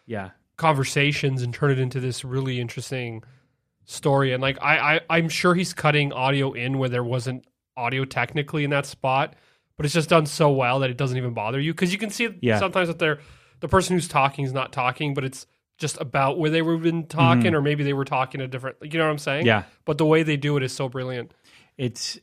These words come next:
Speaker 1: it's really amazing. I'm really loving this kind of second act of Peter Jackson's
Speaker 2: Yeah, he's a
Speaker 1: career.
Speaker 2: documentary filmmaker
Speaker 1: Yeah,
Speaker 2: now.
Speaker 1: and he's really good at it too.
Speaker 2: And he's making, like, these really interesting, like, unique, and, like,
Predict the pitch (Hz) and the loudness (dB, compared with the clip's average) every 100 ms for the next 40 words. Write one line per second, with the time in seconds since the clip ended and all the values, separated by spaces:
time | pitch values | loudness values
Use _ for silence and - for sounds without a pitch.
0 | - 131 139 147 147 127 117 113 107 120 | -6 -6 0 4 4 6 4 4 2 0
1 | 113 110 110 110 107 104 107 104 104 - | 2 2 2 2 2 2 0 0 -2 -6
2 | - _ - 117 104 98 - 131 107 110 | -16 _ -2 0 0 -4 -4 -2 0 0
3 | 101 - 107 104 - - - - 113 104 | 0 0 0 0 -4 -20 -16 -2 0 0
4 | 101 - 120 113 101 113 110 127 139 151 | -4 -2 -2 -2 0 0 2 2 2 4
5 | 123 156 156 147 147 156 151 147 139 151 | 6 8 8 6 4 4 -2 2 8 8
6 | 143 135 131 131 - 165 160 160 139 147 | 10 8 4 -2 -2 2 4 4 2 0
7 | 135 147 202 190 143 139 185 175 139 127 | 2 10 12 12 8 6 8 8 8 4
8 | 117 - 156 160 135 180 196 - 349 262 | 2 4 6 8 6 6 6 6 6 6
9 | 196 175 151 143 160 170 180 175 - 151 | 4 0 0 2 6 6 6 2 0 -2
10 | - 151 160 143 135 127 165 135 147 147 | -2 -2 0 2 0 -2 -4 0 2 4
11 | 147 139 160 156 156 | 2 0 -2 2 2